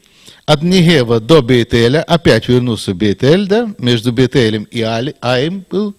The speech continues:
жертвенник, до места, где он расположил свой шатер первоначально, между Бейтелем и Аим. То есть он пришел точнесенько на то же самое место, да, из которого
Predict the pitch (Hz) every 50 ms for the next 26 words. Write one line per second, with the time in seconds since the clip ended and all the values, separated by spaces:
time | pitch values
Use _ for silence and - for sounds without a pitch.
0 | _ _ 123 120 160 185 175 - 202 202 196 214 208 _ _ _ - - - -
1 | - - - _ _ 110 123 185 190 202 208 160 127 - 156 131 123 143 147 135
2 | 127 123 120 - - - 139 131 110 131 127 110 - 135 123 110 - 135 120 -
3 | - 123 101 - - 143 135 127 123 120 113 107 107 101 - 180 202 226 233 226
4 | 233 226 220 - _ - - - - _ - 123 156 170 156 131 110 117 117 95
5 | 113 110 104 - - 180 220 226 226 220 214 208 196 190 - _ _ _ _ _
6 | _ _ 147 147 143 117 120 107 95 85 76 - - _ _ _ _ _ _ _
7 | _ _ _ _ _ _ _ _ _ _ - 185 - 220 220 190 220 240 214 -
8 | 254 240 - 185 - - 269 269 240 - - 214 226 277 330 359 294 - 294 269
9 | 214 160 - 180 151 135 123 123 143 170 170 160 - 214 208 180 135 123 139 123
10 | - - 160 156 135 117 110 107 101 87 87 _ _ _ _ _ _ _ _ _
11 | _ - 135 175 220 254 262 254 - - 302 277 254 147 185 247 277 294 - _
12 | _ _ _ _ _ _ _ _ _ _ _ - 196 170 - - 190 180 - 208
13 | 233 262 269 277 269 269 262 254